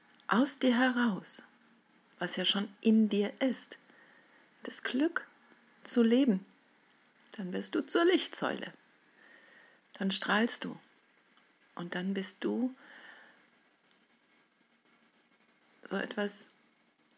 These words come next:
wie ein Ideal für die anderen. So ein Wegweiser. Ein Marker fürs Leben. Und du wirst zur Lichtsäule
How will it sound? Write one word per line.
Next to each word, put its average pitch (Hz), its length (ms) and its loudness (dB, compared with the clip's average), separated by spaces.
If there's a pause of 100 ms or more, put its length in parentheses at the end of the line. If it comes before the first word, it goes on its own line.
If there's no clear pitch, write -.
(380)
wie 208 160 -4
ein 220 340 -4 (920)
Ideal 190 540 -4 (220)
für - 220 -4
die 226 120 -4
anderen. 170 520 -10 (2000)
So - 100 -6
ein 190 200 -4
Wegweiser. - 580 -4 (3000)
Ein 190 200 0
Marker 196 340 -2
fürs 185 220 -2
Leben. 214 360 -6 (2750)
Und 175 160 -8
du 156 100 -8
wirst 208 280 0
zur 214 100 -2
Lichtsäule 214 640 -4